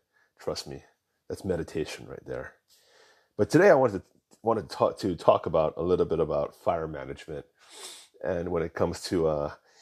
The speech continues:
you know, managing a fire in a barbecue pit. And, uh, this is really, uh, a cool thing to do. Um, it,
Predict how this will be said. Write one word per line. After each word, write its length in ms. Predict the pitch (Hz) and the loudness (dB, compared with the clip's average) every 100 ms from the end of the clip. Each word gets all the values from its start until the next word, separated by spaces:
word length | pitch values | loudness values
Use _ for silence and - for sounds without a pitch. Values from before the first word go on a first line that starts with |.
| _ - - | _ -16 -4
you 100 | 92 | 0
know, 160 | 82 | 0
managing 480 | 82 85 95 98 78 | 0 2 2 2 -2
a 40 | 76 | -8
fire 380 | - 95 95 | 0 4 4
in 80 | 82 | 2
a 60 | 76 | -2
barbecue 480 | 78 76 82 - 76 | -2 -2 -4 -8 -10
pit. 260 | 82 73 - _ _ _ _ _ _ _ _ - | -6 -6 -6 _ _ _ _ _ _ _ _ -4
And, 240 | 107 98 95 | 0 4 6
uh, 240 | 92 90 - _ _ | 6 4 -2 _ _
this 180 | 123 135 | 4 6
is 140 | 143 110 | 6 6
really, 420 | 131 117 104 52 | 8 8 4 4
uh, 300 | 98 92 87 | 6 6 4
a 120 | - | 0
cool 280 | - 180 185 | 2 2 2
thing 300 | - 113 98 | 0 -4 -4
to 120 | 95 | -4
do. 420 | 104 117 90 90 | 0 2 2 -2
Um, 160 | 73 87 78 | -2 -4 -4
it, 160 | - | -10